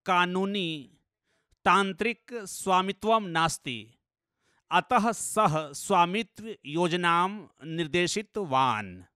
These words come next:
सा च स्वामित्व योजना अद्य देशे नूतनां क्रान्तिम्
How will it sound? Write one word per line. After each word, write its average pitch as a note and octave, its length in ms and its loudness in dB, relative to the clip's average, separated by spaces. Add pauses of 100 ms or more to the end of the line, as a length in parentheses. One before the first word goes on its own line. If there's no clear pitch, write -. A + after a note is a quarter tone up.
(1200)
सा G3+ 400 6
च A3 180 -2
स्वामित्व A3 760 -2
योजना D#3+ 680 -4 (460)
अद्य G3 380 4
देशे D#3 580 0 (480)
नूतनां F#3+ 800 2 (580)
क्रान्तिम् F#3 600 0